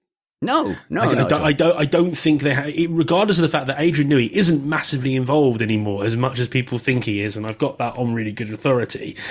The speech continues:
Speaker 2: Um, so that wouldn't be an issue anymore. But I just think it's, they've fallen out of love with Gasly, despite how good a job he's currently doing at the moment. And I think he needs to get away from the Red Bull family.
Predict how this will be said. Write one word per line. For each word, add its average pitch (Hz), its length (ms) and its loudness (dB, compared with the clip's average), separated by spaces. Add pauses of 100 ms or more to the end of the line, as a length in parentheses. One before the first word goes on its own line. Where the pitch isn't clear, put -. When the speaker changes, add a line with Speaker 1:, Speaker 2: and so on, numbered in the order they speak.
(240)
Speaker 2:
Um, 131 400 2 (180)
so 143 380 2 (360)
that 156 220 0
wouldn't 139 380 0
be 127 380 2 (120)
an 131 140 0
issue 156 320 4
anymore. 104 560 -2 (180)
But 143 120 2
I 147 100 2
just 190 220 0
think 180 200 2
it's, 147 260 -2 (160)
they've 143 320 2
fallen 156 360 4
out 147 160 2
of 147 80 4
love 143 180 2
with 147 120 -2
Gasly, 160 540 2
despite 139 540 0
how 147 200 -2
good 143 220 0
a 143 60 2
job 147 360 0 (340)
he's 147 180 0
currently 139 400 0
doing 135 300 0
at 135 80 -2
the 135 60 -2
moment. 135 400 2 (280)
And 131 140 2
I 139 100 2
think 131 220 0
he 131 140 0
needs 123 180 0
to 123 100 -2
get 110 180 -2
away 113 260 0
from 107 160 -4
the 104 60 -2
Red 107 180 -2
Bull 101 160 -4
family. 101 440 -2